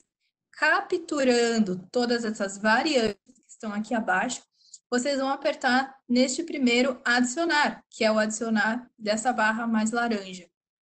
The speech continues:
Clicando neste primeiro adicionar, vejam que o nome foi parar aqui pra baixo, ó, Universidade do Estado de Santa Catarina,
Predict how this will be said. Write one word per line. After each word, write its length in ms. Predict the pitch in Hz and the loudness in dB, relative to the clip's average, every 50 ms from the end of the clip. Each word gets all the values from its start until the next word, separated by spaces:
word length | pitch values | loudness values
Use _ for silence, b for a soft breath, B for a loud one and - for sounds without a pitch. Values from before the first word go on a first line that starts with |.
| _ _ _ - _ _ _ - - _ | _ _ _ -20 _ _ _ -20 -10 _
Clicando 580 | - 233 247 247 - - 262 294 302 269 294 | 0 0 0 0 2 0 2 2 2 2 2
neste 320 | 247 226 202 208 - - 226 | 2 2 2 0 -4 -6 -8
primeiro 500 | - - 233 254 247 226 233 262 262 233 | -6 0 2 4 4 4 4 2 0 0
adicionar, 720 | 196 190 - - - 320 330 302 240 208 214 247 254 - _ _ _ _ _ b b b b b b b b _ | -2 -4 -8 -6 -4 -4 -2 0 0 0 0 -4 -6 -12 _ _ _ _ _ b b b b b b b b _
vejam 360 | - 220 226 254 269 285 294 262 | -2 2 2 2 2 2 -2 -6
que 100 | - 294 | -6 -2
o 100 | 269 254 | 0 0
nome 440 | 233 226 220 220 220 220 247 262 | 2 2 4 4 4 4 4 2
foi 240 | - - - 240 233 | -2 -4 -4 -4 -2
parar 240 | 233 254 226 214 208 | 0 0 2 2 2
aqui 260 | 208 214 - - 254 | 0 -2 -4 -6 -6
pra 180 | 254 - 330 311 | -4 -4 -4 0
baixo, 460 | - 233 214 214 214 220 - - 190 | 2 4 4 4 2 0 -6 -8 -8
ó, 140 | 165 160 - _ _ _ _ _ _ _ | -10 -10 -12 _ _ _ _ _ _ _
Universidade 760 | 208 202 202 196 202 196 - 220 214 202 196 202 202 202 196 | -10 -10 -8 -8 -10 -10 -10 -8 -4 -2 -2 -2 -2 -6 -10
do 60 | 196 | -12
Estado 380 | 190 - - 226 202 190 190 190 | -14 -12 -8 -8 -8 -8 -10 -12
de 60 | 185 | -12
Santa 260 | - - 185 190 220 | -10 -8 -6 -4 -4
Catarina, 580 | 220 240 240 277 269 254 240 240 233 247 247 | -4 -4 -4 -2 -2 -2 -2 0 0 0 -2